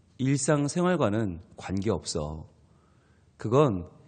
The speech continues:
인생의 커다란 진리일 뿐이지 그것을 따라 사는 것은 불가능해.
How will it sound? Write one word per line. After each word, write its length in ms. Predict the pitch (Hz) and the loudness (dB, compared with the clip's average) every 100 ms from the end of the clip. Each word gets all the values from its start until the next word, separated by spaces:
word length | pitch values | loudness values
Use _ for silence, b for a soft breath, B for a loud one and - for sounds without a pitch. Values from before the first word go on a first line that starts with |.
| b b b | b b b
인생의 460 | 123 120 131 139 131 | 0 2 2 0 -2
커다란 500 | - 165 160 156 139 | -4 0 4 4 2
진리일 520 | - 117 131 120 - | -2 2 4 2 2
뿐이지 720 | 143 135 107 139 107 85 - b b b b _ _ _ _ | 2 2 2 0 0 -4 -12 b b b b _ _ _ _
그것을 280 | - 120 117 | -2 0 2
따라 180 | 113 131 | 2 2
사는 320 | 123 165 170 | 2 0 0
것은 460 | 139 110 123 110 85 | 2 0 0 -2 -6
불가능해. 760 | - 113 120 107 95 90 80 | -4 0 0 0 -2 -4 -6